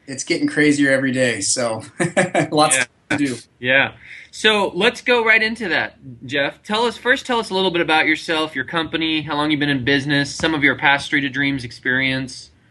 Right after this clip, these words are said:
Speaker 1: Yeah, so I've been doing this nineteen years, believe it or not. Been in construction my whole life. Primarily, we focus on pre-sale custom homes in that million to five million range.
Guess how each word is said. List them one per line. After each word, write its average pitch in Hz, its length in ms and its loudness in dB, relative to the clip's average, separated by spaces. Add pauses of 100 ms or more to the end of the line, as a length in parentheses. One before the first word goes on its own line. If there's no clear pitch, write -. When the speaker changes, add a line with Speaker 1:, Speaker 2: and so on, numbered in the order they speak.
(500)
Speaker 1:
Yeah, 202 260 4
so 165 220 2
I've 175 120 4
been 185 100 -4
doing 175 200 -2
this 147 140 -4
nineteen 165 420 0
years, 156 380 -2
believe 120 260 -8
it 120 60 -8
or 113 60 -6
not. 110 380 -6 (200)
Been 131 180 0
in 127 100 0
construction 131 500 -2
my 123 100 0
whole 131 180 0
life. 131 480 2 (500)
Primarily, 156 480 4
we 147 140 8
focus 147 460 0
on 123 360 2
pre-sale 151 440 4
custom 147 380 0
homes 139 380 0
in 127 80 0
that 120 220 0
million 139 500 4
to 127 240 -2
five 139 300 2
million 139 320 2
range. 135 480 0